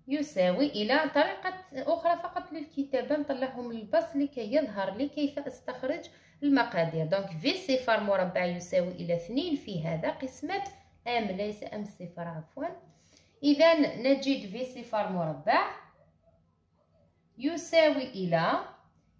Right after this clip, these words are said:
اثنين في ثمانمية وسبعة، ثمانية فاصل سبعمية واثناش، هكذا، قسمة آم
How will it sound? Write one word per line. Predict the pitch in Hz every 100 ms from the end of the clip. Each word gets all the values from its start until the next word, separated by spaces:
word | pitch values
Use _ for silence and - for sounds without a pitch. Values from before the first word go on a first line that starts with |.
| _
اثنين | 269 262 262 262 285 311 302 - _ _
في | - - 294 269 - - _ _ _
ثمانمية | 233 233 233 226 226 226
وسبعة، | 214 - 175 175 170 - 233 226
ثمانية | 226 254 277 254
فاصل | 247 233 - 214
سبعمية | - 175 190 185 190
واثناش، | 185 180 190 277 508 - - _ _ _ _ _ _ _ _ _ _ _ _ _ _ _ _ _ _ 170
هكذا، | 165 - 165 180 254 508 - - _ _ _ _ _ _ _ _ _ _
قسمة | 392 415 427 339 370 427 - - _ _ _ _ _ _ _ _ _ _ _
آم | 302 285 185 170 160